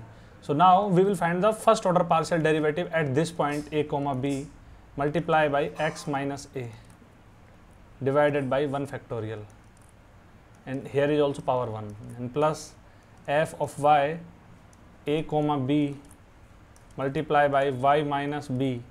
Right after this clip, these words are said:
divided by one factorial. Now this is the, till this term, means these three terms represent the one first order Taylor series appro-, approximation. Now if we want to find the second order, then we need to find the second order derivatives. So this is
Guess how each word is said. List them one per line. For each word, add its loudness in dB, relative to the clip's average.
divided 2
by 0
one -2
factorial. -6
Now 0
this 8
is 2
the, 4
till 8
this 8
term, 4
means -2
these 2
three 4
terms 6
represent 2
the 2
one 4
first 6
order 4
Taylor 2
series 0
appro-, -4
approximation. -4
Now 0
if 0
we 6
want 4
to 4
find 0
the 2
second 2
order, 4
then 0
we 4
need 0
to -4
find -4
the -4
second 0
order 2
derivatives. 0
So 0
this 0
is 0